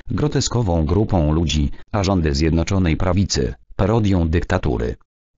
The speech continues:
„Idziemy po zwycięstwo, bo się was pisu, pap, nie boimy”, mówił. Podczas zamkniętej części posiedzenia Budka złożył rezygnację z funkcji, a była premier Ewa Kopacz i europoseł Bartosz Arłukowicz z funkcji wiceprzewodniczących partii.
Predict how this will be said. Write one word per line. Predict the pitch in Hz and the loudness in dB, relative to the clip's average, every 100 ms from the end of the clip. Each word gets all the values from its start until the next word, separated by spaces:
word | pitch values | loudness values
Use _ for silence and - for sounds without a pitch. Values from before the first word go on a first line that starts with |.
| - | -4
„Idziemy | 87 78 135 113 101 | 0 2 2 2 2
po | 92 | 0
zwycięstwo, | 78 87 - 90 69 - 65 - - - | 2 0 2 2 0 -4 -6 -6 -14 -6
bo | 80 87 | -2 0
się | 78 | 0
was | 69 76 - | 0 0 0
pisu, | 107 - 131 - - - | 0 2 -2 -2 -10 -4
pap, | 87 - - - - | -2 -2 -6 -10 -4
nie | 107 92 | 0 2
boimy”, | 107 78 76 117 135 - | 2 0 0 -2 -4 -6
mówił. | - 73 60 58 - - _ _ _ _ _ _ _ - - | -2 -2 -2 -6 -8 -14 _ _ _ _ _ _ _ -14 -4
Podczas | 113 - - - - _ - | -2 0 0 0 -6 _ -6
zamkniętej | 85 92 90 87 69 85 82 | -2 0 2 2 2 0 0
części | 131 110 - 107 | 0 -2 -2 -4
posiedzenia | 104 87 98 80 123 113 87 | -2 0 0 2 2 2 2
Budka | 80 85 - 90 | 0 -2 0 0
złożył | 80 67 71 90 | 0 -2 0 0
rezygnację | 92 85 87 107 - 92 | 2 2 0 0 0 0
z | - | -2
funkcji, | - 127 - - 78 71 - - | 0 -2 -2 -2 -2 -2 -6 -10
a | 80 | -4
była | 78 117 113 | -2 0 0
premier | - 92 95 80 71 | 0 0 2 2 2
Ewa | 87 80 | 2 0
Kopacz | 92 95 87 101 | 0 -2 0 0
i | 101 - | 0 0
europoseł | 85 85 123 - 82 80 | 0 0 0 0 0 0
Bartosz | 76 67 - 95 87 | 0 -2 -2 0 0
Arłukowicz | 80 78 78 104 87 76 - | 0 0 -2 0 0 0 -2
z | |
funkcji | - 98 120 - - 87 | -2 0 0 -2 -2 0
wiceprzewodniczących | 76 85 76 92 80 80 78 110 113 113 101 | 0 -2 0 0 2 2 2 0 0 -2 -2
partii. | 78 71 - 64 | -2 -4 -4 -4